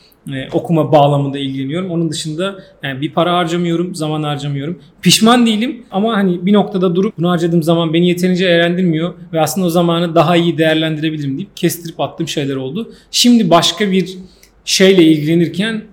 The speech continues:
önceden bu gözle bir tık bakabiliyorum. Böyle zalimce ve rasyonel gelebilir ama sonradan üzüleceğine başta bu alana hiç girmemeni sağlıyor. Öğrenmenin kötüsü olmaz, deneyim olur.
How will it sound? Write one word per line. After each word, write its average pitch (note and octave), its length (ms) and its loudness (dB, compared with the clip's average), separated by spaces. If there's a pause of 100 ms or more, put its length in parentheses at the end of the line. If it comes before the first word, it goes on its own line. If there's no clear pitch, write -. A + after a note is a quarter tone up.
(140)
önceden F3+ 480 2
bu F3+ 80 -2
gözle D#3 320 0
bir C#3+ 80 -6
tık - 180 -10
bakabiliyorum. D#3 640 -2 (180)
Böyle D#3+ 380 2
zalimce F3+ 680 6
ve F3+ 120 6
rasyonel F3 520 4
gelebilir E3 520 0 (140)
ama G#3 340 -2
sonradan F3+ 600 2 (300)
üzüleceğine D3+ 680 -2
başta F#3+ 640 -2
bu E3+ 160 2
alana D3 220 -2
hiç E3+ 200 -8
girmemeni C#3+ 340 -2
sağlıyor. C3+ 400 -4 (180)
Öğrenmenin F#3+ 460 6
kötüsü G3+ 340 -2
olmaz, G3+ 420 0 (380)
deneyim G3 560 6
olur. C#3 320 -10